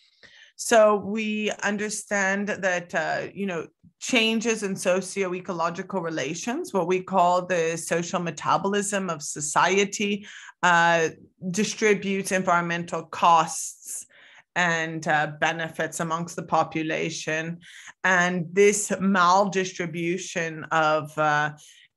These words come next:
e-, environmental costs lead to ecological distribution conflicts. And sometimes these conflicts can then, uh, transform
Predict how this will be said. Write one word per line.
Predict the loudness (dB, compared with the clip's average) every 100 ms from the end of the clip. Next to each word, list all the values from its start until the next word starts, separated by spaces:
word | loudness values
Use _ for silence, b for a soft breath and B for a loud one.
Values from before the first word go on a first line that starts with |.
| _ -10
e-, | -8 -8 -14 _
environmental | -2 2 4 2 0 -2 -4
costs | -2 4 6 6 4 -4 -10 -14 B -4
lead | 2 4 2 0
to | 0 0 2
ecological | -2 0 2 2 0 -6 -6
distribution | -6 -6 -4 -2 -2 -2 -2
conflicts. | -2 -2 0 0 0 -2 -10 -10 _ B B B B 0
And | 4 6 6 4
sometimes | 2 2 2 2 4 2 2 0
these | -2 -2
conflicts | 0 0 2 2 2 0
can | -6 -6 -2
then, | 0 0 -4 -6 -2
uh, | 0
transform | 0 0 0 2 -2 -8 -2 2 4 2 0 -6